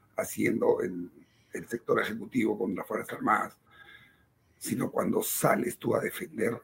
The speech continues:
realmente la posición de las Fuerzas Armadas y Policía Nacional. Eso es lo que tiene que hacer un jefe supremo de las Fuerzas Armadas.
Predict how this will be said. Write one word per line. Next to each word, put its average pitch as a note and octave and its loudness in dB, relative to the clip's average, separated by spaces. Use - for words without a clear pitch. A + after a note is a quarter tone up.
realmente A2+ 4
la - 2
posición - -2
de - -4
las - -6
Fuerzas A2 -6
Armadas G2 0
y - -18
Policía - -2
Nacional. G2+ -4
Eso - 4
es A#2 6
lo G2+ 0
que - -6
tiene A2 0
que A2+ -4
hacer A2 -2
un - -2
jefe - -2
supremo E2 -4
de F2+ -6
las - -8
Fuerzas - -14
Armadas. - -10